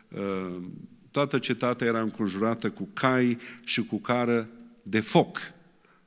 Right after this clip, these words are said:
de data aceasta. Cai și cară de foc erau acolo, dar nu vedea. Deci era lumea lui Dumnezeu, era lumea, uh, văzută prin credință,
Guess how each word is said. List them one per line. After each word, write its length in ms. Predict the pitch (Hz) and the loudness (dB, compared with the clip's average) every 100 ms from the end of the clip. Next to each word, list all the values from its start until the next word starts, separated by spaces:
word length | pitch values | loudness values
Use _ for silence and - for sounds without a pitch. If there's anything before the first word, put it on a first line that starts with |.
| _ | _
de 120 | 95 | 0
data 240 | 92 87 87 | 0 0 -4
aceasta. 480 | 87 - - - - _ _ _ _ _ _ - _ | -8 -10 -10 -12 -18 _ _ _ _ _ _ -20 _
Cai 240 | - 170 | -2 0
și 140 | 175 - | 0 -2
cară 280 | - 123 117 | -4 -2 -2
de 120 | 107 | -4
foc 320 | - 80 - | -6 -12 -2
erau 260 | 113 131 123 | 0 2 0
acolo, 380 | 120 98 85 - _ _ _ _ _ _ _ _ _ | -4 -8 -8 -12 _ _ _ _ _ _ _ _ _
dar 120 | - | 0
nu 120 | 147 139 | 2 4
vedea. 320 | 107 90 - - - _ _ _ _ _ _ _ _ _ _ _ | 4 2 -6 -14 -20 _ _ _ _ _ _ _ _ _ _ _
Deci 180 | - 104 | -8 0
era 180 | 127 123 | 4 6
lumea 680 | 120 139 196 196 185 185 180 - - - - | 6 6 8 8 8 6 -2 -10 -20 -20 -6
lui 220 | 117 151 | 2 4
Dumnezeu, 540 | 175 160 147 143 143 | 4 4 4 4 4
era 220 | 135 117 104 | 4 2 2
lumea, 460 | 120 143 151 143 139 - - - - | 2 2 2 0 -6 -18 -18 -20 -4
uh, 540 | 117 113 107 107 101 | 2 2 2 0 -4
văzută 680 | 101 120 113 139 139 127 120 - - - | 2 2 4 2 4 2 2 -8 -20 0
prin 240 | 143 165 | 4 4
credință, 760 | 165 165 139 135 120 143 131 | 4 2 4 4 4 0 -2